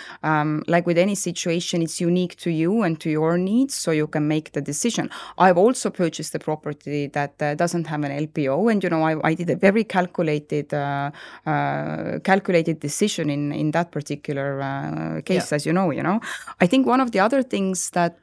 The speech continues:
Speaker 1: uh, I like to ask, especially if looking for an investment property, it's true that most of the properties in Spain, they're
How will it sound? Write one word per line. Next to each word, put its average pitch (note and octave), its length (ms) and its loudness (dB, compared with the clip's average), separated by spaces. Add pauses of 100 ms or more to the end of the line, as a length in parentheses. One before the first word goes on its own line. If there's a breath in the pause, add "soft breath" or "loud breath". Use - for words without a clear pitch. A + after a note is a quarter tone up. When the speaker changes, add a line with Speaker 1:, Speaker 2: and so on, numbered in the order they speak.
Speaker 1:
uh, D#3+ 400 2
I F#3+ 160 2
like G3 240 2
to F3+ 100 0
ask, G3 260 2
especially F3 420 -2
if E3 100 -8
looking E3+ 260 -2
for D#3+ 100 -2
an D#3 80 2
investment F3+ 460 0
property, F#3 380 -2
it's - 220 -2
true A#3 160 0
that F3 160 2
most F#3 220 0
of - 40 -16
the E3+ 80 -4
properties E3+ 440 -4
in D#3 100 0
Spain, F#3 400 0
they're D#3 100 0